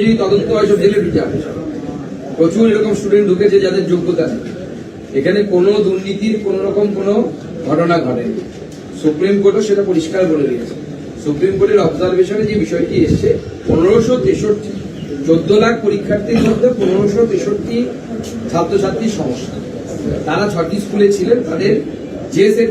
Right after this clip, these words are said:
কোশ্চেন খোলার কথা অন্য সেট কোশ্চেন খুলে ফেলেছে, সেটা তো সেই স্কুলের টিচারদের ভুল। তো চার জন্য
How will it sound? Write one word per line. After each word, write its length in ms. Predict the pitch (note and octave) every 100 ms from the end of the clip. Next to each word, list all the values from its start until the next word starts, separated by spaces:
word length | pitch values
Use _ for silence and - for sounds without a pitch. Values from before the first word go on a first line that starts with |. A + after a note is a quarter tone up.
| -
কোশ্চেন 280 | F3+ G3 F#3
খোলার 220 | E3 D#3+ D#3
কথা 140 | - -
অন্য 120 | A3 A3+
সেট 120 | B3 -
কোশ্চেন 240 | A#3+ B3+ -
খুলে 140 | B3+ B3+
ফেলেছে, 260 | A3+ F#3+ - - - -
সেটা 140 | G#3+ B3
তো 40 | A#3+
সেই 120 | C4+ - -
স্কুলের 360 | - B3 D4 D4+
টিচারদের 460 | C4 B3 A#3 G3 -
ভুল। 140 | - A2+ - D#3 D3+ - - C3 B2+ C3+ E3 F3+ - - -
তো 60 | F3+ G3
চার 120 | G3+
জন্য 120 | G#3+